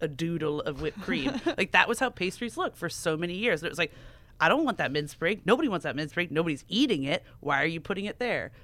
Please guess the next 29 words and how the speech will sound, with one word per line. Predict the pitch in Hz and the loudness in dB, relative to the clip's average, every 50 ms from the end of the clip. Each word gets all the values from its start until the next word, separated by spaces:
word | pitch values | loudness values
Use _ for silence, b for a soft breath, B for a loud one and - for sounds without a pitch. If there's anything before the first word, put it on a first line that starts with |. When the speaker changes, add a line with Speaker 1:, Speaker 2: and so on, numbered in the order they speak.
| b | b
Speaker 1:
Like, | b 147 143 131 - - | b -6 -6 -6 -8 -6
they | 156 151 | -6 -4
had | 151 156 156 | -2 -2 -4
a | |
fruit | 151 - - 233 247 - - | -4 -6 -4 -4 -4 -4 -4
plate | - 165 156 151 | -4 -4 -4 -4
challenge | - - 156 135 135 131 143 139 | -4 -4 -4 -2 -2 -2 -4 -4
and | 160 156 | -4 -4
everybody | 151 151 160 165 147 | -4 -4 -4 -4 -4
just | 160 147 - | -4 -6 -4
cut | - - 180 | 0 2 2
off | 175 175 - | 2 2 0
the | 185 - | -2 -2
top | - 170 170 | 0 0 0
of | - | 0
the | 165 156 | -4 -8
pineapple | - 175 180 180 170 151 156 - 151 143 | -4 -2 0 0 0 0 0 -2 -4 -6
and | 143 - | -6 -4
put | - 175 | -4 -4
it | 165 156 | -2 0
on | 160 156 | 0 -2
the | 151 139 | -2 -2
top | - 175 165 - | -2 -2 -2 -2
of | 160 | -4
the | - - | -8 -4
plate. | 196 202 - | -2 -2 -2
And | - 165 | -2 -2
they're | 160 | -2
like, | 160 143 - | -2 -2 -2